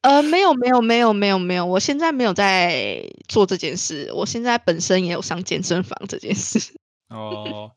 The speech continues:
Speaker 2: 不过你还是很推荐
Speaker 1: 对。
Speaker 2: 大家其实可以自己在，不管是什么时间，手机拿出来，不要再找借口了，中午梦想都可以做了，你们为什么不能做？不要再骗自己了，<laughs> 就这个概念。
Speaker 1: 没错，那就是你懒惰，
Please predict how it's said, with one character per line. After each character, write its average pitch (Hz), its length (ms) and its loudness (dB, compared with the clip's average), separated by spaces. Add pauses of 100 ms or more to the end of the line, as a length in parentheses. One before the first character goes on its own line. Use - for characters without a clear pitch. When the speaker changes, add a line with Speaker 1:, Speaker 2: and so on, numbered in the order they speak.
Speaker 2:
不 127 100 -14
过 170 120 0
你 143 80 -2
还 120 100 -4
是 139 140 -2
很 196 180 0
推 - 80 -2
荐 - 120 -8
Speaker 1:
对。 120 100 -8
Speaker 2:
大 120 140 -6
家 120 140 -6
其 107 160 -16
实 95 160 -18
可 104 260 -12
以 110 180 -10
自 110 200 -12
己 - 240 -20
在， 95 480 -10 (200)
不 117 80 -16
管 98 180 -12
是 110 100 -14
什 101 120 -18
么 95 80 -16
时 - 160 -16
间， 113 400 -8 (340)
手 - 160 -16
机 110 80 -12
拿 107 160 -10
出 117 220 -8
来， 95 340 -8 (440)
不 113 60 -12
要 113 100 -6
再 117 120 -12
找 101 160 -14
借 113 180 -10
口 95 240 -14
了， 92 320 -12 (160)
中 120 300 -8
午 104 100 -10
梦 117 160 -8
想 101 160 -14
都 104 120 -12
可 104 120 -14
以 95 60 -12
做 101 240 -12
了， 92 180 -12
你 95 100 -16
们 98 200 -14
为 104 60 -14
什 95 100 -16
么 90 80 -18
不 98 60 -16
能 92 120 -14
做？ 90 240 -14
不 87 120 -18
要 98 60 -12
再 101 60 -14
骗 101 200 -16
自 101 100 -20
己 90 220 -18
了， 101 140 -20
<laughs> - 60 -20
就 135 120 -4
这 113 80 -8
个 135 100 -2
概 123 280 -8
念。 110 220 -8 (540)
Speaker 1:
没 202 220 -2
错， 196 340 2 (240)
那 247 140 -4
就 262 120 4
是 262 140 -2
你 202 340 -2 (220)
懒 175 380 -2 (120)
惰， 277 280 6